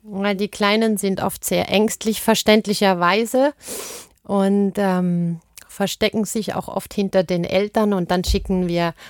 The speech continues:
meist erstmal ein bisschen Seifenblasen vor und dann merken sie, ah, da ist jetzt niemand, vor, vor dem wir Angst haben müssen. Und das verzaubert einfach auch, das macht auch Stimmung. Ähm,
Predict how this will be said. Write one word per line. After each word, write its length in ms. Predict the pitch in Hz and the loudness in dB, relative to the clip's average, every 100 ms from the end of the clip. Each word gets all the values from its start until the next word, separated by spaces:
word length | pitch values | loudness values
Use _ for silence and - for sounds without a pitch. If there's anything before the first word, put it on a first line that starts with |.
| - | -10
meist 380 | 156 156 190 - | -2 -2 -2 -4
erstmal 420 | 175 180 180 170 | -4 -4 -4 -6
ein 40 | |
bisschen 240 | 160 175 175 | -6 -8 -8
Seifenblasen 960 | - 190 254 254 240 226 214 214 220 | -2 0 0 -4 0 4 4 4 -2
vor 380 | 196 214 208 208 | 0 4 6 6
und 120 | 190 | 4
dann 140 | 175 175 | 2 2
merken 360 | 170 180 196 | 2 2 0
sie, 220 | 180 185 170 | -4 -4 -2
ah, 220 | 151 170 | -2 -2
da 220 | 175 165 | -2 -4
ist 260 | 165 - - - - _ | -4 -8 -16 -20 -20 _
jetzt 260 | 180 - | -8 -4
niemand, 400 | 185 190 185 185 | 0 2 2 0
vor, 180 | - 180 165 | -2 -4 -4
vor 160 | - 185 | -2 -2
dem 240 | 170 208 | 4 4
wir 160 | 190 160 | 4 2
Angst 360 | 165 185 - - | 0 0 -4 -2
haben 320 | 151 143 143 | 0 0 -4
müssen. 320 | 139 - 143 | -6 -6 -6
Und 180 | 151 160 | -4 -4
das 140 | 160 | -4
verzaubert 640 | - 180 - 156 170 202 - | -2 0 0 0 0 0 0
einfach 380 | 180 - 185 - | -6 -4 -4 -2
auch, 280 | 160 180 | -2 -2
das 220 | - 185 - | -4 -8 -2
macht 300 | 175 - - | -2 0 0
auch 160 | 202 | 0
Stimmung. 600 | - - 220 214 214 214 - - - - - | 0 2 4 6 6 4 0 -14 -16 -16 -12
Ähm, 560 | - 180 175 180 175 165 | -2 2 2 2 2 -2